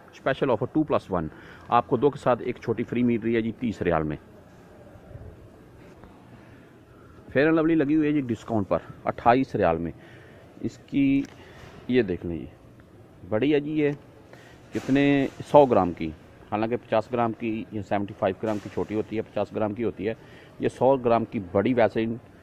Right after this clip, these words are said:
अट्ठाईस रियाल में लगी हुई है। फेस मास्क लगे हुए हैं बीस बीस रियाल में डिस्काउंट पर। आगे चलते हैं, गार्नियर वालों का स्किन एक्टिव लगा हुआ है सत्रह रियाल में।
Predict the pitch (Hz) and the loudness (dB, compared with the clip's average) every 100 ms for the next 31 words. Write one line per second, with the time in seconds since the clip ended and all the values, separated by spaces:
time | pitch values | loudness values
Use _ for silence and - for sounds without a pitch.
0 | - - - - 127 127 123 101 95 90 | -20 -20 -16 0 4 4 4 2 2 0
1 | 90 120 123 123 120 - - - - 110 | -2 -2 2 2 2 -2 -16 -18 2 2
2 | - 110 104 - 123 117 123 120 120 117 | 2 2 2 4 0 2 0 0 0 -2
3 | 95 101 110 110 110 101 98 104 92 87 | -4 -6 -2 -2 2 4 4 2 -4 -6
4 | - 98 107 107 117 - - - - - | -4 0 0 0 -4 -4 -20 -20 -20 -14
5 | - 104 120 123 107 110 110 95 92 110 | -4 -4 -2 -2 -2 -4 -2 2 2 2
6 | 120 120 113 107 - 117 123 117 - 120 | -2 -2 0 -4 -4 -2 -2 -2 -4 -2
7 | 113 110 113 113 104 104 - 117 117 110 | 0 2 4 2 0 -4 0 2 4 4
8 | 110 113 | 2 -2